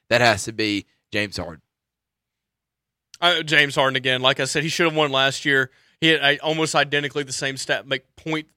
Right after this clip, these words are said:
Speaker 2: three less rebounds than Russ last year.
Speaker 1: Oh, my
Speaker 2: Almost averaging a triple-double, and he took four hundred less shots and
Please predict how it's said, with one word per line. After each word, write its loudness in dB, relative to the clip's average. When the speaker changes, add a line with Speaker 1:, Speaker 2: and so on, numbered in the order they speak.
Speaker 2:
three -4
less -4
rebounds -4
than -10
Russ -4
last -4
year. -4
Speaker 1:
Oh, -12
my -14
Speaker 2:
Almost 0
averaging -2
a -6
triple-double, -4
and -4
he -4
took -6
four -4
hundred -2
less -2
shots -4
and -20